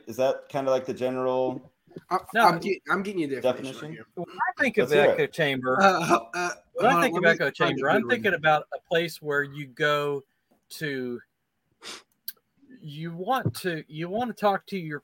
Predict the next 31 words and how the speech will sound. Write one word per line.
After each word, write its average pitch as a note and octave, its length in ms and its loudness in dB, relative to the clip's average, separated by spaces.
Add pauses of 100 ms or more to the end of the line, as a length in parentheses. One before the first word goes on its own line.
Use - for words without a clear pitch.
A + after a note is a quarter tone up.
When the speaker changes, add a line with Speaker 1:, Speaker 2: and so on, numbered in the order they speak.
Speaker 3:
your C#3 260 -4
people, D3+ 600 -4 (880)
but D3+ 320 4
you D3 360 -8
only G#3 360 2
wanna E3 340 -2
hear C#3 760 0
what C#3+ 260 -2
you, C3+ 160 -10 (160)
certain D3 460 0
responses. B2+ 720 -4
Like, C3+ 220 2
there's, F3 300 0 (440)
there's F3+ 200 0
a C#3+ 40 -12
s-, - 220 -8
there's E3 200 2
a C#3+ 60 0
meme C#3+ 340 -2
that C3+ 160 -2
went C3+ 160 -2
around. C3 260 -2
I C#3+ 40 2
always D3 200 4
relate C3 300 0
things B2+ 180 -4
to C3 100 -2
a A#2+ 60 -2
meme, A#2+ 260 -4
right? B2 220 2 (560)
Uh, B2 320 4